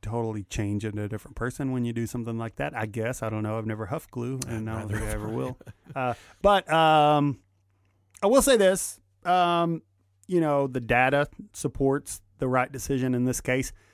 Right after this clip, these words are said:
Speaker 1: Uh, and you said it at the beginning that this is kind of a rare,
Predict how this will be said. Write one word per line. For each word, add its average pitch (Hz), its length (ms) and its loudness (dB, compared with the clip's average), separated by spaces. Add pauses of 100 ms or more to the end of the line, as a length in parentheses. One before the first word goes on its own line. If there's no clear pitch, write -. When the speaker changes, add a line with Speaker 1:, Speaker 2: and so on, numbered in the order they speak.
(140)
Speaker 1:
Uh, 123 460 4
and 127 180 2
you 139 80 4
said 131 240 0
it 123 220 -2
at 117 80 -4
the 120 80 -8
beginning 120 480 0
that 107 240 -4 (440)
this 123 380 -6
is 113 140 -8
kind 117 280 -6
of 113 120 -2
a 110 180 0
rare, 113 520 0